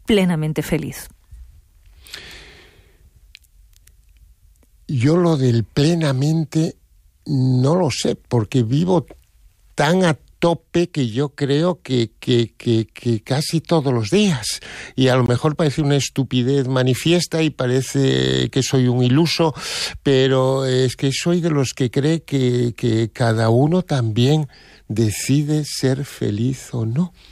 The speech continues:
Speaker 2: No valen las circunstancias, es lo que hagas tú con las circunstancias. Entonces, claro, pues, pues,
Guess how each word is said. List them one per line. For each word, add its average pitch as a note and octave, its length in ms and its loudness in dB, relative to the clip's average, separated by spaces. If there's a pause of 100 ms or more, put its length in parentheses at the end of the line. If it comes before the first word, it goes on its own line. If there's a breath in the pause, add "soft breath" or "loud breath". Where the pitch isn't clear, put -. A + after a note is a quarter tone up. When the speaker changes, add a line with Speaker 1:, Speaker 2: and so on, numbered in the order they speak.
(760 loud breath)
Speaker 2:
No D3 320 4
valen F3 420 2
las G#2+ 200 0
circunstancias, G#2+ 1200 -2
es D3 140 2
lo G3 120 2
que F#3+ 120 0
hagas F#3+ 220 0 (100)
tú A3 180 -2
con C#3+ 140 -2
las A#2 160 2
circunstancias. A2+ 1120 -2 (320 loud breath)
Entonces, C#3+ 720 0 (260)
claro, A#2 380 0
pues, G#2 400 -4
pues, G#2+ 380 -2